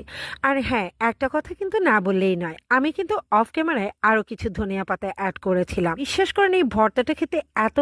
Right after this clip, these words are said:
মজা হয় যে লোভ সামলাতে পারলাম না, তাই আরো কিছুটা বাড়িয়ে নিয়েছিলাম। মোটামুটি কিন্তু এটা ভাজা টাইপ হয়ে গেছে, এক্সট্রা পানি একেবারে শুকিয়ে গেছে। এবার এই সবগুলো উপকরণ খুব ভালোভাবে আমি শিলপাটায় বেটে নিব। আপনার, আপনারা চাইলে কিন্তু ব্লেন্ডারও ব্লেন্ড করে নিতে পারেন। তবে এখানে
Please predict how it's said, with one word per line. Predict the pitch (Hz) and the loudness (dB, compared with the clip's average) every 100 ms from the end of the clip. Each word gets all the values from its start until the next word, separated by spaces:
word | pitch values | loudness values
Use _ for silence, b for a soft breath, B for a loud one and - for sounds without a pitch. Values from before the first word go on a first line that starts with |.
| 294 | 2
মজা | 302 311 330 | 2 2 2
হয় | 320 190 214 | 2 2 2
যে | 233 220 | 2 4
লোভ | 196 - | 2 0
সামলাতে | 214 202 220 214 | 0 2 0 0
পারলাম | 214 202 220 | 2 2 2
না, | 262 | 2
তাই | 294 226 | 2 4
আরো | 196 196 208 | 4 2 -2
কিছুটা | 190 - 247 208 | -6 -2 0 2
বাড়িয়ে | 185 180 185 | 2 0 0
নিয়েছিলাম। | 180 175 - 170 165 330 | -2 -2 -4 -4 2 4
মোটামুটি | 285 311 330 349 | 6 4 2 0
কিন্তু | 370 359 339 | 0 0 0
এটা | 349 302 226 | 0 -2 0
ভাজা | 226 214 240 | 0 0 0
টাইপ | 226 - | -2 2
হয়ে | 233 226 214 | 2 4 2
গেছে, | 220 - 359 | 0 0 0
এক্সট্রা | 269 226 202 | 0 -2 -2
পানি | 190 185 185 | 0 0 -2
একেবারে | 208 180 180 - | -2 -4 -4 -6
শুকিয়ে | 190 - 180 175 | -8 -4 -4 -2
গেছে। | 170 - 190 180 302 | -4 -6 -10 -4 2
এবার | 339 370 | 4 4
এই | 359 | 2
সবগুলো | 349 302 277 349 | 2 0 0 -4
উপকরণ | 370 392 403 - | -4 -6 -8 -8
খুব | 269 214 | -8 -4
ভালোভাবে | 226 208 240 262 | -4 -2 0 2
আমি | 277 330 | 2 0
শিলপাটায় | - 214 208 190 185 | 0 0 0 0 0
বেটে | 190 208 202 | 0 -2 -2
নিব। | 220 285 | 2 2
আপনার, | - 190 | 0 -4
আপনারা | 180 330 359 - | -4 -6 -6 -4
চাইলে | 339 349 | -4 -4
কিন্তু | 359 349 285 | -6 -8 -4
ব্লেন্ডারও | 226 214 214 285 226 | -4 -2 0 0 2
ব্লেন্ড | 233 196 208 | 2 0 -2
করে | 196 190 | -2 -2
নিতে | 180 196 | -4 -6
পারেন। | 180 170 180 | -6 -6 0
তবে | 269 294 349 233 | 2 2 4 2
এখানে | - 277 | 2 0